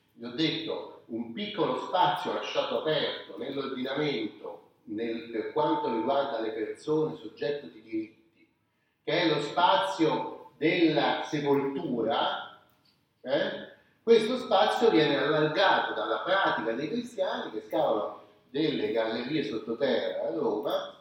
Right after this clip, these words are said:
le catacombe, ci, ci seppelliscono un sacco di, eh, corpi e incominciano a considerare questo luogo come proprietario, titolare di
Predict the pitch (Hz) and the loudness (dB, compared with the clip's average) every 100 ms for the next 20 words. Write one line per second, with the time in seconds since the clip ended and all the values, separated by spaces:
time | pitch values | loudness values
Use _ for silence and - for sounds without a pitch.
0 | _ - 110 110 113 - 92 87 92 - | _ -10 -2 0 0 0 -2 -2 -2 0
1 | - - - - _ _ _ - 127 123 | 0 -2 -10 -20 _ _ _ -6 -2 -2
2 | - - 143 139 - - - - - - | -6 -10 -6 -4 -4 -8 -12 -18 -20 -20
3 | - _ - 127 139 170 - - - - | -20 _ -8 -4 -2 -2 -2 -4 -4 -6
4 | 113 104 156 - 113 107 104 101 - - | -8 -2 -2 0 -2 2 2 0 -8 -14
5 | _ _ 117 104 - - 156 - - - | _ _ -10 -8 -8 4 6 8 6 0
6 | 185 185 185 - 254 - 175 - 165 170 | -6 -4 -2 -2 -2 0 0 0 -2 -4
7 | 175 - - 123 - 143 135 - 135 151 | -4 -8 -8 -8 -2 0 0 -2 2 4
8 | 170 113 117 - - 185 - 180 - - | 6 6 6 2 -4 -4 2 6 8 6
9 | - 156 - - - - - - 190 156 | 6 6 6 0 -8 -18 -16 4 6 8
10 | 165 196 - - - - _ 190 196 190 | 6 4 2 -4 -12 -20 _ 0 2 2
11 | - - - 156 156 156 - - - - | 2 2 0 -2 -2 0 2 2 0 -2
12 | - | -6